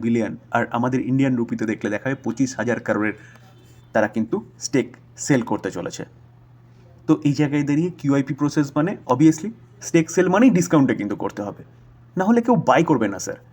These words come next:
তো স্যার এখন দেখার বিষয় যে কিউআইপি প্রসেসের মাধ্যমে যে ডিসকাউন্টে স্টেক সেল করবে সেটা কত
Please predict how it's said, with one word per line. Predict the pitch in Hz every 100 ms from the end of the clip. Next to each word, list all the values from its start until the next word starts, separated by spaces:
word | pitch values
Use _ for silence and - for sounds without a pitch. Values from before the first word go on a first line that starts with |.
| - - - - - _ - - _ -
তো | 269
স্যার | 320 294
এখন | - 277 165
দেখার | 139 277 262
বিষয় | 240 294 302
যে | 277
কিউআইপি | 220 214 233 240
প্রসেসের | 202 220 220 202
মাধ্যমে | 190 214 214
যে | 175
ডিসকাউন্টে | 165 170 196 190 190 180
স্টেক | - 165 - -
সেল | 170 170
করবে | 127 110 127
সেটা | 170 170 -
কত | 139